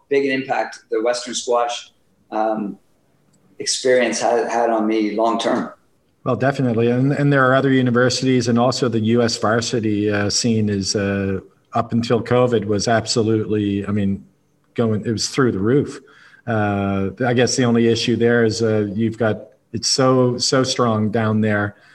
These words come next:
Speaker 2: now. It's just ultra competitive. Uh, I mean, you've gotta be, you gotta be top junior in the royal world, uh, literally, to make any of those teams almost.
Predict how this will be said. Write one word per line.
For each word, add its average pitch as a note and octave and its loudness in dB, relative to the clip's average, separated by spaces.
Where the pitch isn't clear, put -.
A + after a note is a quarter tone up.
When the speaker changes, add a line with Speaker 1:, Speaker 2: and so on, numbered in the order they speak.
Speaker 2:
now. G2+ -2
It's - -6
just - -6
ultra A2+ -2
competitive. - -6
Uh, F2 -4
I - -8
mean, G#2 -2
you've A2 -2
gotta G#2+ 0
be, F#2+ -4
you B2+ -2
gotta A2 0
be G2+ -2
top G#2+ -2
junior G2+ -2
in F#2+ -2
the F#2+ -2
royal A2 0
world, A2+ 0
uh, G#2 -2
literally, G#2+ 0
to A#2+ -2
make A2 0
any A2 0
of F#2+ -4
those G2 -4
teams A2 -2
almost. E2 -6